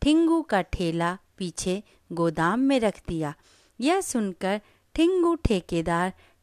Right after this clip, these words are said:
ठहाके मारकर हंसने लगा। तो बच्चों,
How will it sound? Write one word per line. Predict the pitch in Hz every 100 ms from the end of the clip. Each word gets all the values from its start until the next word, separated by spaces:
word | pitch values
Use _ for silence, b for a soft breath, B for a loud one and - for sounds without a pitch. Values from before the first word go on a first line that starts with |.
| -
ठहाके | 269 247 277 294 - 302 294
मारकर | 226 220 233 233 - 190 202 b b b
हंसने | 156 - 165 202
लगा। | 247 175 - 147 156 - _ _ _ _
तो | 180
बच्चों, | 165 - - 311